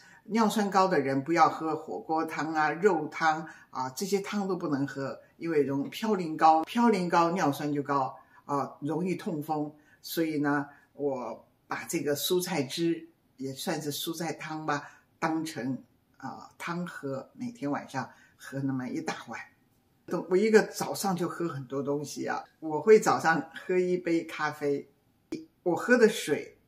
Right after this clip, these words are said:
在我们全家我最多。为什么皮肤会好？就是我水喝得多。我的饮食习惯还是以中餐为主，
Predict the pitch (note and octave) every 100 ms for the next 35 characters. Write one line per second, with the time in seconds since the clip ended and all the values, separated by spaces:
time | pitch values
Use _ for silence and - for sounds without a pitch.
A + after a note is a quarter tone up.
0 | _ - F#3+ C#3+ B2 C#3 D3+ - C3+ C#3+
1 | E3+ D#3 E3 - _ C3+ B2+ B2+ D3+ C3
2 | C3 A#2+ - _ _ _ _ _ C#4 D4+
3 | F#3+ D3 C#3 C#3+ - D3 D#3+ D#3+ F3+ F#3
4 | F3+ - D3 - G#2+ G#2+ - _ - D3+
5 | C3+ C3+ C#3+ - C#3 - - D3 B2+ A#2+
6 | B2+ A2+ - _ _ _ _ - _ _
7 | - F3 E3+ A3+ G#3+ E3 C#3+ - E3 -
8 | C#3+ E3+ C#3+ - - _ - B2+ E3 F3
9 | C3+ A#2+ D3 D3 D3+ C#3 B2+ A2+ - A#2+